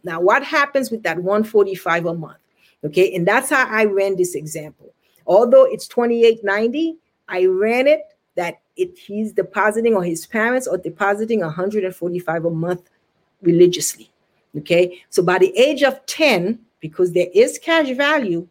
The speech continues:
in this account, by the age of ten, he has nineteen thousand dollars and change that he can access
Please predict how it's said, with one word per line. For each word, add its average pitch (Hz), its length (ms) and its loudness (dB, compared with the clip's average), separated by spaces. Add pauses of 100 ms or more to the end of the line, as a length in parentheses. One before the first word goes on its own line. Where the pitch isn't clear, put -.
(120)
in 175 140 -6
this 175 180 -4
account, 196 480 -4 (320)
by 170 80 -4
the 175 220 0
age 247 180 4
of 262 240 2
ten, 214 380 0 (240)
he 190 180 -4
has 170 280 -4
nineteen 220 500 0
thousand 196 420 0
dollars 175 400 -2
and 170 160 -6
change 156 480 -6
that 151 160 -10
he 156 120 -16
can 147 280 -10
access - 640 -14